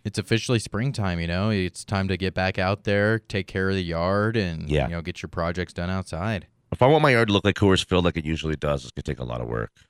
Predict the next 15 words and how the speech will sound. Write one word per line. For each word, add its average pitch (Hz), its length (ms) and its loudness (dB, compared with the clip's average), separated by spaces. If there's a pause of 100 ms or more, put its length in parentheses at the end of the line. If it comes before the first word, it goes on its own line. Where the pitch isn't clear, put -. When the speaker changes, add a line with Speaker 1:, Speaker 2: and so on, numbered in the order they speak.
(260)
Speaker 2:
Okay? 76 300 0
Let's 73 140 -6
go 87 100 2
out 82 120 4
to - 80 -6
the 80 80 -4
hotline 78 340 -2
right 73 160 0
now. 73 100 0
This 73 160 -4
guy 78 140 0
knows 73 340 -4 (320)
what 78 160 -4
great 87 360 4 (460)
fields 90 520 4